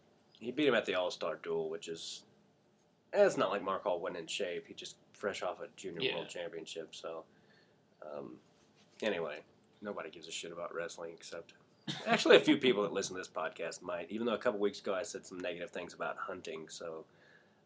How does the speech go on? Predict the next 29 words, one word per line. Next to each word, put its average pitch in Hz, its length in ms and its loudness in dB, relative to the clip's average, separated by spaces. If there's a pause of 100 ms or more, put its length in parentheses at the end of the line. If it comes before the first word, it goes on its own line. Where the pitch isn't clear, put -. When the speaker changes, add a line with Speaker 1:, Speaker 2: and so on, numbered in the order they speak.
(140)
Speaker 1:
um, 78 480 -12 (680)
a - 60 -12
lot 87 80 -2
of 85 80 -8
people 82 220 -8
are 82 80 -4
into 78 140 -8
hunting 82 420 -8
who 82 100 -12
like 80 240 -12
wrestling, 80 460 -10
so 80 300 -12
I 78 40 -14
probably 76 240 -10
turned 78 280 -14
all 78 160 -10
of 78 60 -20
them 80 220 -16
off 80 140 -20
anyway, 82 380 -18
so 82 320 -16 (1200)
probably 104 160 2
down 90 160 0
to 87 60 -2
about 90 220 0
eight 85 220 -4
listeners 85 360 -8
now, 87 260 -8 (140)
Kurt. 95 300 -10